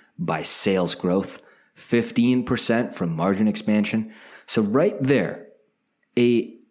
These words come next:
wi-, like, huge majority of stock performance is from profits and revenue growth. The multiple only actually expansion or compression actually only works out to about five percent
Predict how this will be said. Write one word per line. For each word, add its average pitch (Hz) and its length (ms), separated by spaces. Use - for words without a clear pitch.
wi-, 110 540
like, - 460
huge 180 480
majority 107 960
of 104 140
stock 104 320
performance 95 480
is 90 80
from 87 220
profits 87 680
and 90 120
revenue 82 320
growth. 80 400
The 110 100
multiple 175 720
only 151 580
actually 143 920
expansion 131 840
or 104 180
compression 117 840
actually 127 320
only 135 160
works 107 320
out 107 160
to - 100
about 95 220
five 98 420
percent 92 600